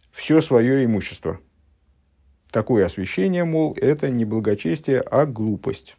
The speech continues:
И учит это из стиха Торы, то есть, э, полагает такого человека нарушающим мнение Писания.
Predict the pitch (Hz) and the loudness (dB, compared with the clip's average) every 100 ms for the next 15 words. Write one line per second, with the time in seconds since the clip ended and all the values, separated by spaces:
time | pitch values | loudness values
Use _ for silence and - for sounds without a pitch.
0 | _ - 147 175 - 143 127 107 135 127 | _ -4 -2 -2 -2 -4 -4 -2 -2 0
1 | 117 - - 123 113 92 90 _ _ _ | -4 -6 -8 -2 0 -2 -4 _ _ _
2 | _ _ - 98 95 202 - _ _ _ | _ _ -2 0 0 -2 -6 _ _ _
3 | _ _ _ - - _ _ _ - 143 | _ _ _ -20 -20 _ _ _ 0 2
4 | 190 - - _ - 107 104 123 117 117 | 2 -4 -14 _ -6 -4 -2 2 4 4
5 | 107 98 110 110 95 - 92 175 202 135 | 2 2 -4 -2 -4 -2 0 0 0 -2
6 | 107 101 151 160 - 147 107 110 147 139 | -2 -2 0 0 -2 -4 -2 -2 -2 -2
7 | 135 135 135 - 87 82 82 | -4 -4 -6 -4 -4 -6 -10